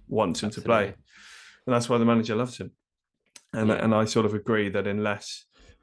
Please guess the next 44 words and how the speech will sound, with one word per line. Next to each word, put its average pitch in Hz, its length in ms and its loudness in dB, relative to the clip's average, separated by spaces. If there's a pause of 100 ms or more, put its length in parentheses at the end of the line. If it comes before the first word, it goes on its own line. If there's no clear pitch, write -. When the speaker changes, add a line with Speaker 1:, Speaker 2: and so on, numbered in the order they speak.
(460)
Speaker 1:
you 101 80 -10
know, 92 180 -4
there's 95 240 2
a - 60 -6
specific - 1000 -2
opponent 98 960 -4 (140)
or 98 260 -4
there 98 220 -6
is 95 160 -6
an 98 60 -4
injury 95 300 -6
concern, 104 460 -6
that - 140 -6
I 110 80 -8
think - 260 -6
White 104 400 -6
now, 101 400 -8 (240)
um, 101 240 -10
keeps - 360 -8
that - 180 -6
place. 104 400 -2
And, 104 200 -2 (760)
you 135 80 4
know, 123 140 6
we've 120 160 2
talked 135 200 2
about 123 220 4
raising 123 340 4
levels 113 320 2
across 117 320 -8
the 107 80 -4
pitch, - 400 0
and 113 100 0
that's - 220 -2
just - 180 -8
gonna 117 160 0
raise 120 260 2
the 120 60 -6
level 117 220 -2
further. 123 340 -4
Tomiyasu 110 600 -8
will 104 80 -4
work 110 300 -4
harder 110 380 -6